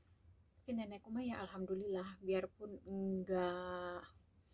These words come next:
baik masalah dia ngasih uang jajan atau apa, tapi dia pengertian. Kalau aku lagi kurang, kekurangan uang maksudnya,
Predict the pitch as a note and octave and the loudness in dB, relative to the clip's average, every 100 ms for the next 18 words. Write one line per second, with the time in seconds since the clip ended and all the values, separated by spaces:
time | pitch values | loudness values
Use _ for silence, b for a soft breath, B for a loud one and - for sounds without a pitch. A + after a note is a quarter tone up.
0 | B B B B - F#3+ F3+ F3+ - F#3+ | B B B B -8 0 2 0 -6 -8
1 | F#3 - F#3 F3+ - F#3 F3 F3+ - F#3+ | -8 -8 -10 -10 -2 0 0 -4 -4 -4
2 | F3 - - - - _ - F#3 F#3 F#3 | -4 -8 -20 -20 -20 _ -6 -2 2 2
3 | F3+ F3+ F3 - E3+ - - E3+ E3 - | 2 -2 -2 -8 -8 -8 -8 -6 -6 -8
4 | - _ - - G#3 F#3+ F#3+ F#3+ F#3 F#3 | -18 _ -20 -14 -12 -6 -6 -2 -4 -4
5 | - G3+ F3+ F3+ F3 B B B B - | -2 2 2 0 -6 B B B B -6
6 | F3 F3 F3+ F3 F3 F3+ F3+ - - _ | -4 2 2 2 0 -6 -8 -10 -20 _
7 | _ - F#3 F3+ F#3 F3+ F3+ F#3 F3+ F3+ | _ -2 2 2 0 -2 -2 0 -2 -2
8 | F3+ G3 F3+ F#3 F3+ - F3 F3 F3 | -2 -2 0 -4 -6 -12 -12 -12 -14